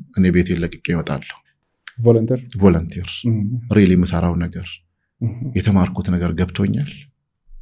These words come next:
Speaker 1: እመክራለሁ ብዬ ግን እስካሁን እየተማርኩ፣ እየመከርኩ አይደለም፣
Speaker 2: እም።
Speaker 1: እያሰለጠንኩ እንዳይመስል፣ እየሰለጠንኩ ነው። እያንዳንዱ መሄድበት ወረዳ፣ እያንዳንዱ ማገኛቸው ወጣቶች በቃ የተለየ ኤክስፒሪየንስ።
Speaker 2: እም።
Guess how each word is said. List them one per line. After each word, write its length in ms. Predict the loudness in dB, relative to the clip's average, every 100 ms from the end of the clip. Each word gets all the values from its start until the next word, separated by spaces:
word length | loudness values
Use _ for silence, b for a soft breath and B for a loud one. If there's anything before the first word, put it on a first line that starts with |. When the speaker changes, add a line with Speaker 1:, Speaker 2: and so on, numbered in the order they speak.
| -20 _ _ _ _ _ 0
Speaker 1:
እመክራለሁ 440 | 2 4 2 2
ብዬ 180 | 2 2 2
ግን 140 | 2
እስካሁን 300 | 2 0 0
እየተማርኩ፣ 400 | 0 -2 -2 -2
እየመከርኩ 460 | 2 2 2 -4 -4
አይደለም፣ 300 | -2 2 4
Speaker 2:
እም። 40 |
Speaker 1:
እያሰለጠንኩ 540 | 4 4 2 2 0 2
እንዳይመስል፣ 380 | 0 -2 -2 6
እየሰለጠንኩ 580 | 8 8 2 0 -2 0
ነው። 140 | 0
እያንዳንዱ 500 | 2 2 4 6 6 8
መሄድበት 420 | 8 6 4 2
ወረዳ፣ 240 | 4 4 0 B B B
እያንዳንዱ 460 | 4 6 8 8 10 10
ማገኛቸው 540 | 8 8 8 8 6
ወጣቶች 460 | 4 2 2 0 -2 B B
በቃ 160 | -10 -8
የተለየ 420 | -8 -8 -8 -10 -8
ኤክስፒሪየንስ። 640 | -8 -10 -12 -16 -16 -14 -16 -16 _ 2
Speaker 2:
እም። 200 | 2